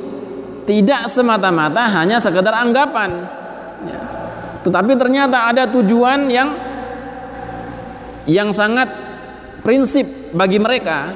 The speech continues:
ya, yang dibangun atas anggapan itu. Apa itu? Ya. Yaitu bahwa Nabi Khadir ini akan mengajarkan ilmu kepada orang-orang tertentu dari umat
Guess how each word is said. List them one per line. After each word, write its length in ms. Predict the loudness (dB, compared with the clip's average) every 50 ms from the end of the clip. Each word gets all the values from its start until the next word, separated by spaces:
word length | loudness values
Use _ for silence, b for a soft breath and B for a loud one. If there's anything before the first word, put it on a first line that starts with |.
| -12 -14 -12 -12
ya, 140 | -12 -12 -12 -14 -16 -16 -16 -16 -14 -14 -12 -12 -12 -12 -12 -12 -12 -12 -14 -12 -14 -14 -14 -14 -6 0 2 2 2
yang 160 | 4 4 4
dibangun 560 | 4 4 4 4 2 2 2 2 2 0 0
atas 720 | 0 -2 0 0 0 2 2 2 2 0 0 -2 -2 -4 -4 -2
anggapan 480 | 0 0 2 4 2 2 2 0 0 0 0
itu. 320 | 0 0 0 0 0 0 0
Apa 160 | 0 2 2
itu? 240 | 2 2 2 0 -2 -4 -8 -10 -12 -12 -12 -12 -12 -14 -12 -8
Ya. 160 | -8 -8 -6 -8 -10 -12 -12 -12 -12 -12 -14 -14 -14 -12 -6 -2
Yaitu 240 | 0 2 4 4 4
bahwa 320 | 4 4 4 2 2 2
Nabi 240 | 2 2 2 2 0
Khadir 320 | 2 2 2 2 2 2
ini 400 | 2 2 2 2 4 2 2 0 0 -4 -8 -8 -8 -8 -8 -8 -8 -6 -4 -4
akan 320 | -2 0 0 2 2 2
mengajarkan 640 | 2 2 2 2 2 2 2 2 0 0 -2 0 2
ilmu 480 | 2 2 4 4 4 4 4 4 4
kepada 480 | 2 2 2 2 2 2 2 0 0 -2 -4 -8 -10 -10 -10 -10 -10 -10 -10 -6 -2
orang-orang 560 | 0 2 2 2 2 2 2 2 2 2 2
tertentu 560 | 0 0 0 2 2 4 4 4 4 4 4 4
dari 160 | 4 4 4
umat 240 | 4 4 2 2